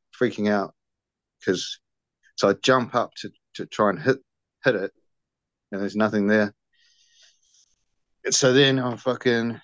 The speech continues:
I turned the light on, same shit, w-, went to the bathroom and stuff, and just trying to think, you know, what's just happened. And, uh, 'cause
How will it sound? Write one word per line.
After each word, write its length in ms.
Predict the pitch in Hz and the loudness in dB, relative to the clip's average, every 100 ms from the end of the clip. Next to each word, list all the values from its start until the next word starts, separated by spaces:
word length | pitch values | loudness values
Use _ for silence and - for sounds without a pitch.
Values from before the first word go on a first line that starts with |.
| _ _ - | _ _ -10
I 40 | |
turned 260 | - 151 135 | 0 4 6
the 40 | |
light 240 | 113 120 113 | 6 6 4
on, 160 | 107 | -2
same 280 | 101 120 113 | -2 -2 -4
shit, 280 | - 120 101 _ _ _ | -4 -6 -6 _ _ _
w-, 280 | 120 101 107 | -10 -8 -6
went 220 | 120 117 101 | -2 -2 0
to 80 | 107 | 0
the 40 | |
bathroom 380 | 107 101 - 95 | 2 0 -2 -10
and 80 | 98 | -6
stuff, 240 | - 90 - | -4 -4 -6
and 100 | - | -8
just 180 | - | -8
trying 220 | - 120 110 | 0 2 4
to 160 | 101 | 2
think, 360 | - 117 104 80 _ _ _ | 0 -2 -2 -6 _ _ _
you 180 | 98 98 | -8 -4
know, 140 | 101 | -2
what's 200 | 98 95 | -2 -2
just 200 | - - | -6 -8
happened. 300 | - 101 - - _ _ _ - - - | -6 -6 -8 -16 _ _ _ -20 -16 0
And, 440 | 110 101 98 95 | 2 4 4 4
uh, 300 | 95 92 90 - _ _ _ _ - | 2 2 0 -6 _ _ _ _ -4
'cause 280 | 113 101 | -4 -4